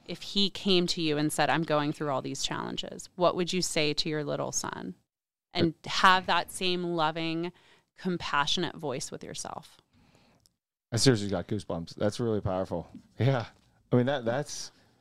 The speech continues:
Speaker 2: deep. I really
Speaker 1: Yeah.
Speaker 2: like that.
Speaker 1: <clears throat> Thank
Speaker 2: Oh,
Speaker 1: you.
Speaker 2: wow. Yeah.
Speaker 1: Yeah, that, I got that from my coach,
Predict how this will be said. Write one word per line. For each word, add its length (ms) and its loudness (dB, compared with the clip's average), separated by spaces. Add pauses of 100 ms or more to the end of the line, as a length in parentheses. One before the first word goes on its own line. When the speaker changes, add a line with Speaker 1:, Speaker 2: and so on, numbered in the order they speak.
(240)
Speaker 2:
deep. 260 2 (160)
I 80 0
really 160 0
Speaker 1:
Yeah. 180 0
Speaker 2:
like 160 -2
that. 160 2
Speaker 1:
<clears throat> 20 4
Thank 260 2 (800)
Speaker 2:
Oh, 280 6
Speaker 1:
you. 60 -6
Speaker 2:
wow. 360 -8 (500)
Yeah. 260 2 (100)
Speaker 1:
Yeah, 360 4
that, 540 2 (160)
I 220 -2
got 300 0
that 200 0
from 360 -8
my 200 -2
coach, 540 -6